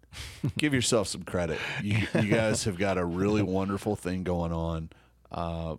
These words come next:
Speaker 1: I've enjoyed sitting here talking to you, finding out a little bit about what makes you tick, where you came from, what your goals were, how they're coming along.
Speaker 2: Yeah.
Speaker 1: And, uh,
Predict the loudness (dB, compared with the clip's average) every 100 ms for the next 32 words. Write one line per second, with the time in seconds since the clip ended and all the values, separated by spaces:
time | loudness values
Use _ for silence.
0 | -6 -6 -4 -6 -6 -2 0 -2 -2 -4
1 | -4 -4 -2 -2 -4 -8 _ _ _ _
2 | -2 0 0 -4 -4 -2 0 -2 -2 -4
3 | -2 -2 -2 -2 -4 -6 -8 -4 -2 -2
4 | -2 -2 0 -2 -2 -4 -4 -6 -6 -8
5 | -6 0 0 0 -2 -2 -4 -4 -2 0
6 | -2 -2 0 0 0 -2 -8 -20 -20 -20
7 | _ -2 -2 -2 -4 0 4 4 2 0
8 | 2 2 2 2 -2 -2 -2 -2 -4 -10
9 | _ _ _ _ _ _ _ _ _ -2
10 | 0 2 2 2 2 0 0 -2 -4 -6
11 | -16 _ -6 -2 -2 -2 -4 -4 -4 -4
12 | -4